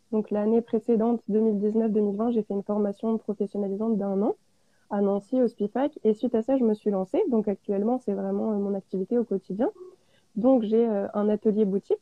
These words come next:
depuis un an. Donc le, c'est un, un local qui est laissé à disposition par la mairie pour pas trop cher pour justement des jeunes artisans, euh, qui s'installent. Donc c'est un lieu où, euh, je me leurre pas non plus, il y a très peu de passages,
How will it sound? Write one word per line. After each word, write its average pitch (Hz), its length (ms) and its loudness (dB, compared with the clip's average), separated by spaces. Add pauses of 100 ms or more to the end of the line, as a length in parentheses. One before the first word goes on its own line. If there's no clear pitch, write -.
depuis 208 500 2 (100)
un 202 220 0
an. 262 140 0 (240)
Donc 220 420 0
le, 202 540 0
c'est 214 80 0
un, 190 120 -2
un 190 280 -4
local 220 380 0
qui 214 100 0
est 208 40 2
laissé 208 360 0
à 208 80 -2
disposition 208 520 -4
par 208 180 -2
la 202 100 0
mairie 196 320 2 (600)
pour 220 160 0
pas 233 140 6
trop 220 180 2
cher 240 300 0
pour 214 160 2
justement 214 380 0
des 208 140 2
jeunes 208 240 0
artisans, 208 580 -2
euh, 190 440 -2
qui 220 100 -2
s'installent. 240 500 0
Donc 196 180 -4
c'est - 80 -8
un 190 140 0
lieu 233 400 4
où, 185 160 -2
euh, 190 260 0
je 196 60 -2
me 196 100 0
leurre 202 140 -2
pas 208 140 -2
non 208 100 0
plus, 233 160 -2
il 220 40 2
y 208 40 0
a 190 40 -4
très 214 200 0
peu 220 120 0
de - 60 -2
passages, 254 340 -2